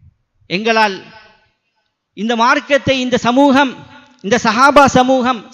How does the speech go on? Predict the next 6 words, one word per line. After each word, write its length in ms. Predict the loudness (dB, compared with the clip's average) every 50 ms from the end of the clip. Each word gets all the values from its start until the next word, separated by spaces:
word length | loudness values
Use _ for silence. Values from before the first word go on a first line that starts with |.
| -10 -8
சரியாக 480 | -8 -6 -6 -6 -4 -4 -4 -4 -6 -8 -8
புரிந்து 300 | -8 -8 -8 -10 -10 -10 -10
கொண்டிருக்கிறது 600 | -8 -8 -8 -8 -10 -10 -10 -12 -12 -12 -12 -14 -16 -18 _ _ _ -16
என்ற 120 | -12 -12 -12 -12 -12 -12
சந்தோஷத்திலே 600 | -8 -6 -6 -6 -6 -8 -8 -8 -10 -12 -12 -14 -18 _ _ _ _ _ _ _ -6 -4
ரசூலுல்லாஹி 540 | -2 0 2 2 2 2 2 2 0 0 -2